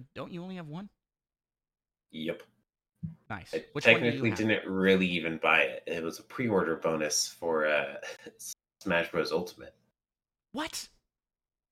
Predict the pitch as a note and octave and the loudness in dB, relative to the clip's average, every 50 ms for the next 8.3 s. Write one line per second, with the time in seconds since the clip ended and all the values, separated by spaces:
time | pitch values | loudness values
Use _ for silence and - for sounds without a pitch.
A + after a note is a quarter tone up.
0 | _ _ _ _ _ - G#3 B3+ - - A#3 A3 A#3 B3+ C4+ - - - C4+ A3+ | _ _ _ _ _ -4 -4 -4 0 0 0 4 4 2 2 2 -4 -2 0 2
1 | F#3 D#3 - - D#3 C#3+ B2+ B2 A#2 A2+ A2 G2+ A2 G#2+ G2+ G2 - - - A2 | 0 0 0 -4 -4 0 0 0 0 -2 -2 -2 -2 -4 -4 -4 -6 -8 -8 -6
2 | A2 A#2 F3 G#3+ - A#2 G#2+ D3 A#3 - _ _ _ _ _ _ _ _ _ _ | -6 -4 -4 -2 -2 0 0 -2 -2 -6 _ _ _ _ _ _ _ _ _ _
3 | _ _ _ - C4+ D4+ D4 C4 G3 F#3 G3 G#3 G#3 E3+ - G3 E3+ C3 A2+ A2+ | _ _ _ -8 -4 0 2 2 2 4 6 6 6 4 4 0 -4 -4 -4 -6
4 | A#2+ C3+ E3 G3 C4 D4 F4+ F#4+ A4 G#4+ A#4+ C#5+ D5 _ _ _ _ _ _ _ | -8 -8 -8 -6 -6 -6 -4 -4 -6 -6 -6 -8 -8 _ _ _ _ _ _ _
5 | _ _ _ _ _ _ _ _ _ _ _ _ _ _ - E2 E2 D#2+ D#2+ D#2+ | _ _ _ _ _ _ _ _ _ _ _ _ _ _ -18 -14 -10 -8 -6 -4
6 | D#2+ E2 F2 - - _ _ _ _ _ _ _ _ - - - - B3+ B3 - | 0 0 0 0 -2 _ _ _ _ _ _ _ _ -20 -14 -10 -8 -8 -8 -6
7 | - F3 - C#4 - F2+ F2+ F2+ F2+ F2+ F#2+ G2+ G2 F#2+ F#2+ F#2+ G2 G2 G#2 G2+ | -4 -4 -2 0 2 2 2 2 0 0 2 2 4 4 6 6 6 6 4 2
8 | - - E2 D#2+ D#2 - | 0 -2 -2 -2 -4 -6